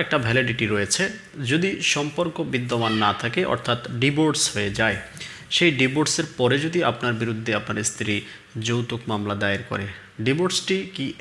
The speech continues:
এক মাস, দেড় মাস, দু মাস, ছ মাস পরে যদি আপনার বিরুদ্ধে যৌতুকের মামলা দায়ের করে, সেই ক্ষেত্রে আপনার করণীয় কী সে বিষয় নিয়ে বিস্তারিত এই ভিডিওতে আলোচনা করছি। প্রিয় দর্শক, যদি ভিডিওটি আপনার কাছে অথেন্টিক মনে হয় তাহলে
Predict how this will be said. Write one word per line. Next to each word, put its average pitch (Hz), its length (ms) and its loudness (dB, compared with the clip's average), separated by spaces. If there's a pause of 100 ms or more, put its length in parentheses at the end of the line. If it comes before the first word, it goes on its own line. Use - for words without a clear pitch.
(100)
এক 123 60 0 (120)
মাস, 127 180 2 (640)
দেড় 127 240 4
মাস, 117 160 2 (220)
দু 123 160 -2
মাস, 110 160 0 (160)
ছ - 40 0 (140)
মাস 113 140 -2 (120)
পরে 107 200 2 (480)
যদি 127 220 4
আপনার 113 260 -4
বিরুদ্ধে 110 280 -4 (180)
যৌতুকের 113 440 -2 (100)
মামলা 101 340 0
দায়ের 110 240 2
করে, 165 120 -2 (580)
সেই 151 160 4
ক্ষেত্রে - 240 0 (120)
আপনার 156 280 -2
করণীয় 110 480 2
কী - 100 -4 (140)
সে 160 100 2 (120)
বিষয় 123 240 0
নিয়ে 139 200 -2
বিস্তারিত 107 480 -4 (220)
এই 117 120 2
ভিডিওতে 107 380 -2
আলোচনা 107 340 -6
করছি। 113 240 -6 (100)
প্রিয় 113 220 -4
দর্শক, 202 220 -4 (520)
যদি 190 140 4 (100)
ভিডিওটি 196 400 4
আপনার 135 260 -4
কাছে 127 220 0
অথেন্টিক 151 440 -2 (100)
মনে 117 180 2
হয় 123 140 0 (100)
তাহলে 127 200 0